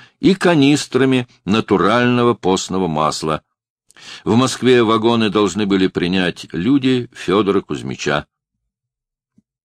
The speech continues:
В Баку проболтались десять дней — но с неопределенными результатами. Бакинцы нервничали,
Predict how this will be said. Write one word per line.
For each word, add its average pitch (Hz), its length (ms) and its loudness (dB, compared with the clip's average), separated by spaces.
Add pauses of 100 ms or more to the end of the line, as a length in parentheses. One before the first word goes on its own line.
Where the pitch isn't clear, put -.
В 80 200 -6
Баку 95 560 -2 (160)
проболтались 71 800 -6
десять 143 520 0
дней — 143 360 -4 (460)
но 135 480 0
с - 160 -10
неопределенными 98 840 -2
результатами. 67 640 -8 (440)
Бакинцы 80 640 -4
нервничали, 123 800 -6